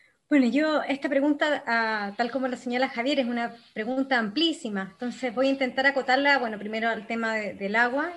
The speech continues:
y en segundo lugar a, a la regulación que hoy día existe. Yo creo que es lo más apropiado señalarlo como hoy día está establecido. Entonces, bueno, el agua afecta a la ciudadanía porque, eh,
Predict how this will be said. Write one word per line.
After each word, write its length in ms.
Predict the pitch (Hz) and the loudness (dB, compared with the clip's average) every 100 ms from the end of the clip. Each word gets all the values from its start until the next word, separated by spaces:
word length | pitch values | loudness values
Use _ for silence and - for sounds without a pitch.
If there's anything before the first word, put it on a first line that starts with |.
| 349 | -8
y 360 | 240 247 254 233 | -6 -4 -6 -6
en 380 | 226 220 214 | -8 -8 -8
segundo 320 | - 220 254 247 | -8 -6 -4 -2
lugar 320 | 240 247 254 | 0 2 6
a, 400 | 247 233 214 208 | 6 4 2 0
a 40 | |
la 100 | 202 | -2
regulación 520 | 208 202 220 208 359 | -4 -4 -4 -4 -4
que 80 | 339 | -4
hoy 60 | 320 | -4
día 140 | 320 | -4
existe. 460 | 311 339 294 - 202 | -4 -4 -6 -6 -10
Yo 120 | 226 | -6
creo 220 | 240 247 | -4 -4
que 80 | 240 | -4
es 60 | 220 | -6
lo 80 | |
más 200 | 240 254 | -2 -2
apropiado 760 | 262 247 247 294 269 262 247 240 - - - _ | -2 -4 2 4 6 4 0 -4 -12 -20 -20 _
señalarlo 560 | - 247 247 254 254 | -4 2 2 2 0
como 200 | 247 262 | 0 0
hoy 80 | 247 | 0
día 180 | 240 254 | 0 0
está 220 | 247 262 | 0 -2
establecido. 720 | 247 254 240 226 - 180 - - _ - - - | -2 -2 -4 -4 -10 -14 -16 -20 _ -20 -20 -12
Entonces, 400 | 262 262 320 320 285 | -6 -2 -2 -2 0
bueno, 260 | 302 240 226 | 2 2 0
el 180 | 277 320 | 2 4
agua 460 | 370 339 349 330 | 2 2 2 2
afecta 520 | 294 - 330 - 320 320 | -2 -2 -6 -2 -2 0
a 160 | 269 | 0
la 160 | 254 254 | 0 -2
ciudadanía 840 | - 269 254 262 294 285 285 285 | -2 0 0 2 2 2 0 -4
porque, 640 | 247 240 - 254 254 254 - | -6 -8 -4 0 0 -2 -6
eh, 380 | 233 233 220 | -8 -6 -6